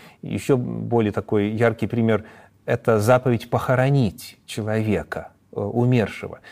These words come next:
Прикосновение к мертвому человеческому телу, оно сообщает самую сильную степень ритуальной нечистоты. Человек становится нечистым на семь дней. Но, тем не менее, похоронить — это долг, это нравственная обязанность. То есть это все примеры того, что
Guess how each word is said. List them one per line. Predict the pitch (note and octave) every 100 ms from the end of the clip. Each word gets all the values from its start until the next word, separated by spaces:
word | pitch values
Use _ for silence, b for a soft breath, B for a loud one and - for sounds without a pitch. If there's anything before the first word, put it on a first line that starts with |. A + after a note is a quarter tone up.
| B
Прикосновение | C3 B2 - B2+ B2+ C#3 B2+ A2
к | - G#2 G2+
мертвому | A#2 C3 - A2+
человеческому | B2 B2+ A#2+ - G#2+ A2+
телу, | F3+ E3+
оно | A#2 A2
сообщает | A#2+ A2 - C3+ -
самую | C3+ C3
сильную | A2+ - E3+ B2+ G2
степень | - A#2 G2
ритуальной | G2 A#2 A2 G2
нечистоты. | F#2+ G#2+ - A2 A2
Человек | - G#2+ G#2
становится | A2+ G#2+ A2+
нечистым | G#2 B2 - G#2
на | A2
семь | - G2+ F#2+
дней. | B2 C3+ D2+ - B B B B B B -
Но, | A2+
тем | B2
не | B2+
менее, | C3 A#2
похоронить — | A2+ B2 A#2+ C#3 -
это | A#2 - G2+
долг, | A2 D3+ F#2+ D#2+ - - B B B
это | -
нравственная | A2 A2+ - A#2 B2
обязанность. | C3 G#2+ D#2 - -
То | -
есть | A2 - B B B -
это | C3
все | B2+ F3
примеры | D#3+ F#3+ F3
того, | C#3 D3+
что | D#3+ C#3+ A#2+